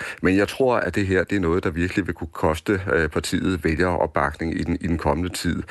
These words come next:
Øh, og det skyldes flere ting, men altså en af tingene skyldes jo, at der er rigtig mange vælgere, der faktisk har søgt mod Enhedslisten i de senere år.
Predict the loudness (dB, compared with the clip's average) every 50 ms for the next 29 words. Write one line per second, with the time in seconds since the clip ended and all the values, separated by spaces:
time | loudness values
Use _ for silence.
0 | -10 -10 -10 -10 -8 -2 0 2 2 4 4 2 2 2 0 -2 0 0 -2 0
1 | 0 2 2 2 0 0 0 2 2 2 2 0 0 -2 -2 0 0 0 0 2
2 | 2 2 2 2 2 2 0 0 0 0 -2 -2 0 0 2 2 2 2 2 2
3 | 2 2 2 2 0 0 0 0 0 2 2 2 0 0 0 -2 0 2 2 0
4 | 0 0 2 2 2 2 2 0 0 0 0 0 0 -2 -2 -2 0 0 0 0
5 | -4 -4 -2 -4 -2 0 0 0 0 0 0 0 0 0 0 0 0 0 0 0
6 | 0 -2 -4 -4 -4 -4 -2 -2 -2 -2 -2 0 0 2 2 2 0 2 2 2
7 | 0 0 -2 -6 -10